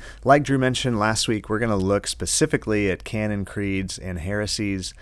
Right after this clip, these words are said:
in some coming weeks. So this isn't the end of a, a dialogue here on church history. Again, we'd love to hear your questions and thoughts. Feel free to email us as we, uh, continue on our way here. So picking back up,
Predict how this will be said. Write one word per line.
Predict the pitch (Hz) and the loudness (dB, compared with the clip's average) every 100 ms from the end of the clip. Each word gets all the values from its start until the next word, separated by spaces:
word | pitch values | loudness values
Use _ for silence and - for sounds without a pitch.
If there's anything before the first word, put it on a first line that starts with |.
| - - | -20 -14
in | - 98 92 87 | -6 -2 -2 -2
some | 98 85 | -4 -6
coming | - 107 101 90 | -6 -4 -2 -2
weeks. | 92 90 - | -4 -4 -6
So | - 90 | -2 -2
this | 87 101 98 | -2 -4 -6
isn't | 92 90 | -4 -4
the | - 92 90 82 - - - - | -4 -2 -2 -6 -12 -20 -16 -2
end | 135 135 127 | 2 4 4
of | 107 | 2
a, | 101 87 | 2 2
a | - | -2
dialogue | 98 101 98 98 92 | 0 2 2 0 -2
here | - 95 92 90 - | -4 -2 0 -2 -2
on | 90 87 85 85 | -4 -2 -4 -6
church | - 90 | -8 -8
history. | 104 92 101 95 | -6 -6 -4 -4
Again, | 87 95 90 | -4 -4 -4
we'd | 85 | -2
love | 90 87 | 0 -2
to | 90 | -4
hear | 82 98 90 | -6 -4 -2
your | 90 104 | -2 -2
questions | - 107 110 95 | -2 -2 -2 -6
and | 92 | -2
thoughts. | 92 90 - | 0 0 -2
Feel | - 87 | -10 -8
free | - 87 | -6 -6
to | - - - | -6 -8 -8
email | 90 85 82 | -6 -6 -6
us | 80 - - - - - - | -6 -6 -8 -10 -18 -18 -10
as | 85 82 82 | -6 -6 -6
we, | 82 82 80 - - | -6 -6 -10 -14 -16
uh, | 67 - | -14 -10
continue | 87 90 87 85 | -10 -6 -6 -4
on | 82 | -6
our | 80 | -6
way | 80 82 | -6 -6
here. | 82 80 82 | -6 -8 -6
So | - 127 110 - - - | 2 4 2 -4 -16 0
picking | - 160 | 4 6
back | 143 127 131 | 8 8 8
up, | 120 - | 6 4